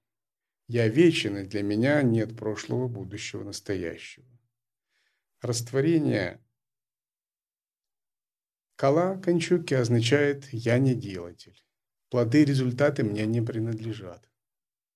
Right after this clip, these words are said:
Я не стремлюсь к плодам и результатам, а мной,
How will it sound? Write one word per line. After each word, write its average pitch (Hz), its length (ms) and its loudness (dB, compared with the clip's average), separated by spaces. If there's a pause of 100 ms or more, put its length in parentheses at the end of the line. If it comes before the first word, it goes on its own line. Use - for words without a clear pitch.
(680)
Я 117 160 2
не 123 100 4
стремлюсь 123 480 2
к - 80 -12
плодам 117 360 2
и 123 60 4
результатам, 139 680 2
а 104 40 -4
мной, 160 420 2